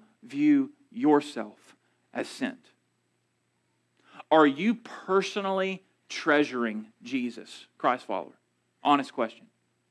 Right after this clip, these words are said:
And are you publicly telling others of his love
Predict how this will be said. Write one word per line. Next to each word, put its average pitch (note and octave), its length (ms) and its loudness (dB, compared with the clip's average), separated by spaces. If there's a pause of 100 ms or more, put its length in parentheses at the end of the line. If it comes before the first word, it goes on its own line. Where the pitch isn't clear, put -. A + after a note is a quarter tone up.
(340)
And E3 120 0
are D#3 120 6
you D#3+ 160 2
publicly F#3 680 2
telling D#3 480 0
others C#3 540 0 (340)
of D3 320 4 (140)
his D#3 260 2
love C#3+ 440 4